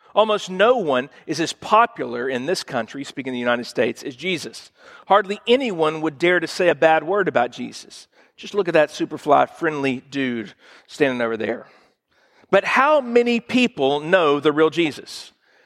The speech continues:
He just goes through a list of all the Jesuses that we have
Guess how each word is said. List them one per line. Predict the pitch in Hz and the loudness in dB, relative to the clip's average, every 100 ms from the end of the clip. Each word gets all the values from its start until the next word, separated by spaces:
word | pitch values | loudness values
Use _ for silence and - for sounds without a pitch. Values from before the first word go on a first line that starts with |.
| _ _ | _ _
He | 139 | -12
just | 139 | -4
goes | - 156 | 2 2
through | - 151 | 2 2
a | 135 | 2
list | 127 120 - | 2 2 0
of | 123 | -6
all | - 143 147 135 | 2 4 4 2
the | 135 | -4
Jesuses | 117 131 117 131 - 120 | -6 -6 -6 -8 -10 -8
that | 120 - | -6 -2
we | 127 131 | 0 0
have | 123 117 113 | 2 0 -2